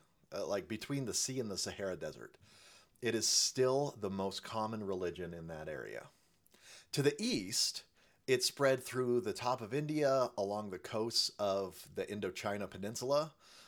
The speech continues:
which is, um, that bit that has Vietnam, Laos,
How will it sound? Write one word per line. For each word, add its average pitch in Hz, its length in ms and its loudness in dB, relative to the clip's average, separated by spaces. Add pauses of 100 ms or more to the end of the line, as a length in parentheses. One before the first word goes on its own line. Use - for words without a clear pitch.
(120)
which 107 240 0
is, 98 340 0 (680)
um, 78 460 -6 (380)
that 92 280 -4
bit 95 280 -2
that 82 100 -6
has 87 240 -4
Vietnam, 87 640 -6 (200)
Laos, 82 600 -8